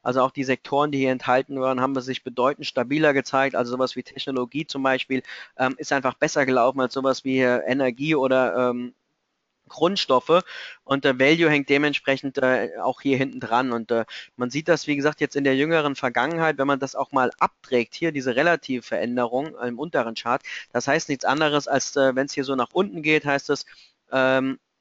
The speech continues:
dass im, im Endeffekt, äh, Wachstum besser gelaufen ist als Value, als Substanz und jetzt haben wir hier dann, äh, in zweitausendsechzehn an Phasen gesehen,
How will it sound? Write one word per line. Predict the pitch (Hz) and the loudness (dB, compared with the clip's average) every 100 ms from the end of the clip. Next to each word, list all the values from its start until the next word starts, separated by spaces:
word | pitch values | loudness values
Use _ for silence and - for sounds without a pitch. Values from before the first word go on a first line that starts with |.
| _ _ | _ _
dass | 131 - - | 0 0 -6
im, | 135 127 123 | -6 -4 -4
im | 123 | -2
Endeffekt, | 127 127 127 - | -4 -4 -8 -6
äh, | 123 123 120 | -8 -6 -4
Wachstum | 151 - 156 147 | -4 -4 -4 -2
besser | 131 156 165 143 | 0 2 2 2
gelaufen | 135 131 - 135 | 2 2 -2 -6
ist | - | -2
als | 123 120 | -2 2
Value, | 139 180 175 | 2 4 2
als | 117 135 | 2 0
Substanz | - - - 151 202 - - - - | -4 -8 -2 0 0 -8 -14 -18 -8
und | 127 131 | -4 -2
jetzt | 135 156 | 0 0
haben | 147 | 2
wir | 139 | 2
hier | 143 160 | 4 4
dann, | 147 143 | 4 4
äh, | 139 135 | 4 2
in | 131 143 | 0 -4
zweitausendsechzehn | - 139 135 139 135 123 - 147 143 | 0 0 2 2 0 -2 -6 -4 -2
an | 127 127 | -2 0
Phasen | 123 123 135 | 2 2 2
gesehen, | 131 120 131 | -2 0 -2